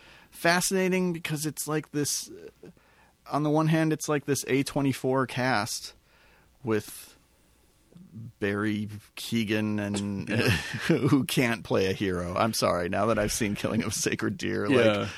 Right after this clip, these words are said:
Speaker 1: he, I can't buy him as a superhero at all.
Speaker 2: It's like seeing, like, Lucas Hedges play Frank Abagnale. It's just like, <laughs> nope, this just isn't a thing.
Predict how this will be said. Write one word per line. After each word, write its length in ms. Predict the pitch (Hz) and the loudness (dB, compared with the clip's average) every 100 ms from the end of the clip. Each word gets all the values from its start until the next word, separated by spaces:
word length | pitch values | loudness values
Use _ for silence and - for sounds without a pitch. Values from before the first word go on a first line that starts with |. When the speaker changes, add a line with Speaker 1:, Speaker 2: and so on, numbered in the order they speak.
| - | -8
Speaker 1:
he, 140 | 143 | 0
I 100 | - | 2
can't 500 | 131 - - 123 98 | 2 0 0 0 0
buy 280 | 101 107 104 | 4 6 6
him 260 | 110 104 101 | 4 2 0
as 160 | 98 | -2
a 60 | 104 | -4
superhero 720 | - 113 98 92 95 90 92 | 0 0 0 0 0 0 0
at 240 | - 98 92 | 0 2 2
all. 340 | 90 80 82 - | 2 0 -4 -8
Speaker 2:
It's 140 | 123 | -2
like 160 | 143 135 | 0 0
seeing, 280 | - 131 113 | 0 0 0
like, 200 | 110 107 | -2 -4
Lucas 520 | 110 107 104 110 104 | -4 -2 -2 -2 -4
Hedges 380 | 107 117 113 107 | -6 -6 -6 -8
play 200 | - 104 | -4 -6
Frank 340 | - 110 110 | -4 -4 -4
Abagnale. 840 | - 110 110 117 120 107 107 117 202 | -2 -2 0 0 2 4 6 6 6
It's 80 | - | 4
just 160 | 233 | 4
like, 260 | 151 139 294 | 6 6 6
<laughs> 0 | |
nope, 420 | 135 135 139 - | 6 8 8 6
this 200 | - 147 131 | 2 2 2
just 240 | 147 139 - | 2 2 2
isn't 580 | 135 135 147 170 143 - _ | 0 2 0 0 0 -2 _
a 80 | 131 | -4
thing. 540 | 117 139 139 139 147 | -2 2 4 6 4